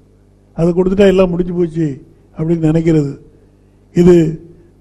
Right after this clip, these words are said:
பூனை பாலை குடிக்கும் போது கண்ணை மூடிட்டு குடிச்ச கதை தான் உன் கதை. பைபிளை ப-, வச்சிருக்கா, பைபிளில் உள்ள வே-, வாசனங்கள் உனக்கு தெரியல,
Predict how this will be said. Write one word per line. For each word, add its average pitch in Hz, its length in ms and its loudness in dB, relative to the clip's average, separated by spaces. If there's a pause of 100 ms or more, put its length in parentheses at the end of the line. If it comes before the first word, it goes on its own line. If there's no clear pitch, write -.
பூனை 208 320 0
பாலை 175 340 4
குடிக்கும் 185 300 0
போது 190 160 0
கண்ணை 185 300 0
மூடிட்டு 185 300 0
குடிச்ச 170 220 -2
கதை 160 280 2
தான் 127 200 -12 (220)
உன் 156 160 -12
கதை. 156 220 -4 (920)
பைபிளை 180 320 2
ப-, 175 140 -2
வச்சிருக்கா, 196 360 4
பைபிளில் 185 400 2
உள்ள 190 80 2
வே-, 175 320 4
வாசனங்கள் 196 520 0
உனக்கு 185 360 -2
தெரியல, 139 480 -4